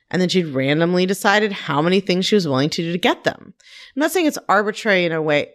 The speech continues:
you know, we all, all of our goals are arbitrary to some extent. We just decide what they are. But she had sort of decided, "Well, if I do all these things, I should get two."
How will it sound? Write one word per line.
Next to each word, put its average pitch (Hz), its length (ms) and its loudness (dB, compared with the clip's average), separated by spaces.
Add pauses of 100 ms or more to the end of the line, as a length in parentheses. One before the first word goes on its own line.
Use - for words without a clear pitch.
(180)
you 185 80 -4
know, 165 80 2
we 165 120 0
all, 196 260 2
all 220 160 2
of 277 80 -4
our 139 80 -2
goals 131 200 -2
are 139 80 0
arbitrary 147 440 0
to - 40 -10
some 233 140 0
extent. 101 260 -2
We 120 100 0
just 143 160 0
decide 156 380 0
what 151 140 -6
they 143 120 -2
are. 226 420 -2 (500)
But 226 120 2
she - 180 0
had 294 100 -2
sort 262 140 0
of 214 60 -4
decided, 269 440 -2
"Well, 180 320 -2
if - 120 -6
I 190 80 0
do 247 180 0
all 254 180 4
these 262 160 -2
things, 269 240 -2
I - 80 4
should 175 320 -2
get 143 240 -2
two." - 160 -4